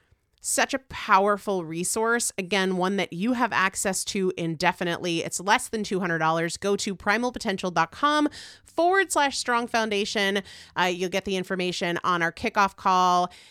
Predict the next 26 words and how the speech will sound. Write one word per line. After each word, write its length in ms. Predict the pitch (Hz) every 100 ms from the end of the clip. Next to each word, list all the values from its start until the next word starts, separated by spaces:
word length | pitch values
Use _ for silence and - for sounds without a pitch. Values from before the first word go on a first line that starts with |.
| _
And 220 | - 180 175
I 100 | 170
really 280 | 170 190
hope 180 | 214 220
that 80 | 220
I 80 | 214
get 120 | 214
the 100 | 226
opportunity 580 | 202 208 - 214 196 185
to 60 | 165
get 180 | 180
to 100 | -
know 220 | 185 175 180
you 180 | 185
better 300 | 180 175 175
and 140 | 170 170
walk 260 | 165 180
alongside 680 | 208 180 165 170 254 269 262
you 200 | 214 196 -
as 400 | 185 190 240 233
you 140 | 196 190
build 320 | 156 160 160
strength. 560 | - - 165 151 - - _ _
Strength 760 | - - - 262 294 359 - -
that 280 | 214 214 202
has 680 | - - 226 247 262 262 233